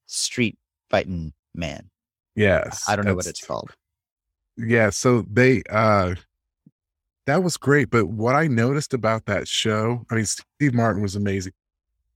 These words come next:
Speaker 2: Another thing about Steve Martin, he's an amazing, uh, musician, banjo player. He writes his own stuff now, and he's, he's got a couple albums out.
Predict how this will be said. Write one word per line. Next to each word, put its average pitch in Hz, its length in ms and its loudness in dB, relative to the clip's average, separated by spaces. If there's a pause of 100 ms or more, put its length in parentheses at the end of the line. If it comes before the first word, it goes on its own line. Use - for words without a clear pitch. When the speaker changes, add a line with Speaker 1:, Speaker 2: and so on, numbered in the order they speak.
(140)
Speaker 2:
Another 120 360 4
thing 110 240 0
about 98 260 2
Steve 101 320 -2
Martin, 95 260 0
he's 104 220 -2
an 101 80 -2
amazing, 101 680 -2 (260)
uh, 82 380 -2 (300)
musician, 101 580 0 (280)
banjo 101 480 2 (260)
player. 92 380 -2 (400)
He 107 160 0
writes 95 440 0
his 98 160 -4
own 98 220 -2
stuff - 400 -6
now, 98 300 -2
and 95 100 -4
he's, 95 160 -8 (100)
he's 92 120 -6 (120)
got 98 180 -4
a 98 60 0
couple 101 300 -4
albums 98 280 -2
out. 98 220 0